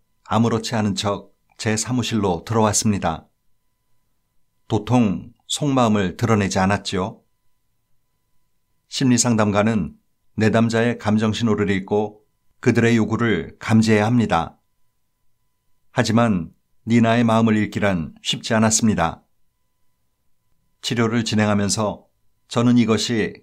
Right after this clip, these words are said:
그녀의 문제점임을 알게 되었습니다. 니나는 누군가가 가까이 접근하는 것을 별로 좋아하지 않았습니다. 개인적인 영역이 침범당할까 봐 불편해하고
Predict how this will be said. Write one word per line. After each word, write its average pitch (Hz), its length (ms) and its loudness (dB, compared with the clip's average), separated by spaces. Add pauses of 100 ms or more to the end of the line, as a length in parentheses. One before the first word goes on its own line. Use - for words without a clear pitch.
(100)
그녀의 117 300 4
문제점임을 104 920 2
알게 110 300 0
되었습니다. 101 720 -2 (1600)
니나는 110 520 4 (540)
누군가가 113 540 2
가까이 110 440 -2
접근하는 101 460 -2
것을 95 500 -2 (160)
별로 107 300 0
좋아하지 104 340 0
않았습니다. 101 720 -2 (1500)
개인적인 113 560 4
영역이 107 560 2
침범당할까 107 760 0
봐 98 300 2
불편해하고 107 920 -2